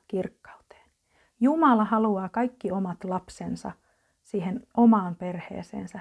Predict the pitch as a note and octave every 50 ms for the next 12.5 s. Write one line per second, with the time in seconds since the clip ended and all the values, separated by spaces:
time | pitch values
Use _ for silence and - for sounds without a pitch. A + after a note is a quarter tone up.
0 | - _ - A3+ A3 B3 A3+ G#3+ G#3 - - F#3 F3+ E3+ - F#3 F#3 F3+ E3+ -
1 | - E3 - _ - F3+ F3 - G3 F#3 F3+ E3+ _ - F#3+ F3 F3 - _ _
2 | - - - - _ _ - _ _ _ _ _ _ _ _ _ _ _ _ _
3 | _ _ _ _ _ - - D4 E4 D4 B3 A3+ A#3 G#3 - A#3 A#3 A3 G#3+ G3+
4 | F3+ F3 F3+ F3+ F3+ F3+ F#3 G3 G3 G#3 - F3+ F3 - - - F3+ - - G#3+
5 | - - _ _ _ _ _ _ _ _ _ _ _ _ - C#4 D4+ D4+ D4 C#4+
6 | - C4+ C4+ - - - _ _ _ _ _ _ _ _ _ _ _ _ _ _
7 | _ _ _ _ - - A3+ A3+ A3 A#3 A3+ A3+ G#3+ G3+ - - G#3 G3+ G3+ -
8 | G3 - - G3+ G3+ G#3+ G#3+ G#3+ - - C4+ A3+ A3 G3+ F#3+ F#3+ F#3 F#3+ F#3+ -
9 | _ - G3+ G#3 - _ _ - G#3 F#3+ F#3 F3+ F3+ F#3+ - - - F#3+ - -
10 | G3 F#3+ F#3+ F3+ F3 E3 E3 E3+ E3+ - F#3+ F3+ F3+ F3+ - - - - - -
11 | - _ _ _ _ _ _ _ _ _ _ _ _ _ _ _ _ - F#3+ -
12 | _ _ _ _ _ - F#3+ F#3 F#3+ -